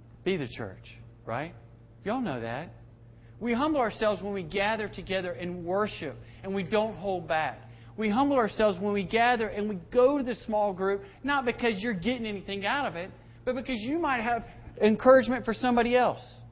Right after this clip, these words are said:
And then they vice versa, vice versa, may have it for you.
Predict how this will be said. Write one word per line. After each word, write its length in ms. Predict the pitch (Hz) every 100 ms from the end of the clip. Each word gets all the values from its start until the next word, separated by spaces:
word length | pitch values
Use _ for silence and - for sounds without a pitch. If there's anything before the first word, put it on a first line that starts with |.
| - - - -
And 140 | 156 170
then 120 | 185
they 180 | 190 196
vice 280 | 180 175 -
versa, 420 | 180 170 175 151 - - -
vice 180 | 156 156
versa, 460 | 170 165 165 160 147 - - - - - -
may 140 | 143 139
have 200 | 147 135
it 120 | -
for 80 | -
you. 240 | 123 110